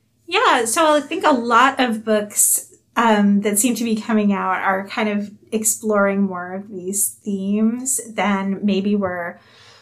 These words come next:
uh, explored in the past. Does she treat it in a really serious way, or is it more of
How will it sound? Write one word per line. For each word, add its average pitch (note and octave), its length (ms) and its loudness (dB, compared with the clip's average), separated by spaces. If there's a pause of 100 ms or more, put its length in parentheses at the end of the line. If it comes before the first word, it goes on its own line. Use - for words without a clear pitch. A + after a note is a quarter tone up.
(240)
uh, F3+ 480 0
explored G3+ 420 0
in F#3+ 80 -2
the F#3 80 -6
past. - 420 -4
Does A3 200 -2
she A#3+ 240 -6
treat A#3 400 -4
it A#3+ 300 0
in G#3 600 2
a G#3 100 -2
really G#3 240 2
serious E4 600 -2
way, G#4+ 160 -2 (220)
or A#3+ 240 0
is A#3 240 2
it A3+ 220 -2
more G#3+ 500 -2
of F#3+ 580 -4